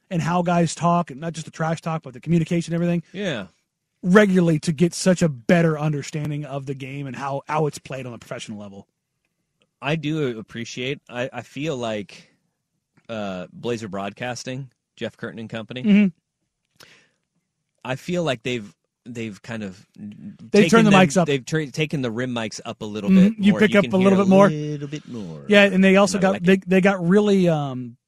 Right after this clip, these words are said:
Speaker 1: really antsy with the dump button when they had Carmelo Anthony.
Speaker 2: Well, yeah, they had to.
Speaker 1: Because
Speaker 2: The F
Speaker 1: they,
Speaker 2: outta here.
Speaker 1: F outta here.
Speaker 2: All right,
Speaker 1: But they
Speaker 2: uh,
Speaker 1: knew.
Speaker 2: here's your text. Uh, who you ru-, uh, ruling with and siding with? The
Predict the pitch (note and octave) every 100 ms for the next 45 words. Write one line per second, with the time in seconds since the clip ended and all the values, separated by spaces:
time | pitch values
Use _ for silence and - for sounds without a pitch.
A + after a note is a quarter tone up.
0 | _ F#3 A3 G3 F#3 G3 F#3 D#3+ C3+ E3
1 | D#3 E3 F3+ F3+ D#3+ D3+ D#3+ D#3 D3+ D3+
2 | D#3 F3 F#3 - G#2 A2+ E2+ F2 G2+ -
3 | C#2+ - _ _ F#3 E3+ F3+ F3+ F3+ D#3
4 | C#3 B2 G2 G2 A3 F#3+ F3+ D3+ A#2+ _
5 | _ _ _ _ - D3+ D3 - D3+ E3
6 | D#3+ _ _ B2+ D#3+ G#3 D#3+ G3 F3+ D#3+
7 | D3 C#3+ - B2+ A2+ - C3+ A#2+ A#2 -
8 | A#2+ F3 D#3 C3+ B2+ A#2+ C3 A#2 - A#2
9 | - C3 A2+ G#2 F2 A#2+ B2+ C#3 A#2+ G#2
10 | G2 - G#2 F2+ G2 - A#2 G#2 G2 F#2+
11 | E2 _ _ _ C#3